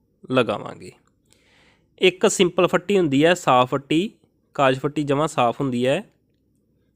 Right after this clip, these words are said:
ਇਸ ਤਰੀਕੇ ਦੀ, ਇਸ ਵਿੱਚ ਕੋਈ ਪਲੇਟ ਨਹੀਂ ਹੁੰਦਾ।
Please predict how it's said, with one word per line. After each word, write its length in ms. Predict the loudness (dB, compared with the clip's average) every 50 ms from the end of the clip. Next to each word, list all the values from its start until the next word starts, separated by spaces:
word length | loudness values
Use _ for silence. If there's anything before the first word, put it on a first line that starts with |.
| _ _ _ _ _ -4
ਇਸ 160 | -2 -2 -2
ਤਰੀਕੇ 400 | -2 -4 -4 -4 -2 -2 -2 0
ਦੀ, 320 | 2 0 0 -2 -4 _ _ _ _ _ _ -4
ਇਸ 160 | -4 -4 -2
ਵਿੱਚ 200 | -2 -2 -2 -2
ਕੋਈ 200 | -2 0 0 0
ਪਲੇਟ 340 | 0 2 2 2 2 2 0
ਨਹੀਂ 120 | -2 -2 -2
ਹੁੰਦਾ। 360 | -2 0 0 0 0 -2